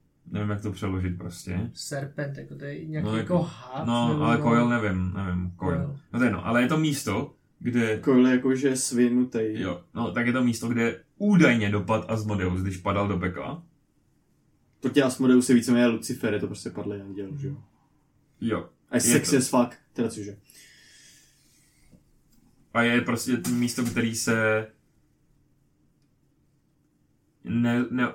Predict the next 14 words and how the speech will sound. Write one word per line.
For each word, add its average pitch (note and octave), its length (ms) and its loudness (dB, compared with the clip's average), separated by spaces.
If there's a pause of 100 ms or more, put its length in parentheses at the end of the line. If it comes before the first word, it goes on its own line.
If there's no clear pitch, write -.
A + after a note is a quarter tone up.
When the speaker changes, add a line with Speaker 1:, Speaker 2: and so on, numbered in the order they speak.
(160)
Speaker 1:
jakoby A#2+ 380 -2
ne-, A2+ 560 -4 (320)
nevyléčilo A2+ 880 0
z A#2+ 60 -2
jeho A#2 200 0
dopadu. F2+ 540 -2 (280)
Speaker 2:
Hmm. D#3+ 260 -8
Speaker 1:
A - 40 0
krev, C#3 380 0
která A#2 240 2
tady A2 180 0
zůstala, A2+ 640 -4 (140)
jako A2 280 0
jeho, A2 520 0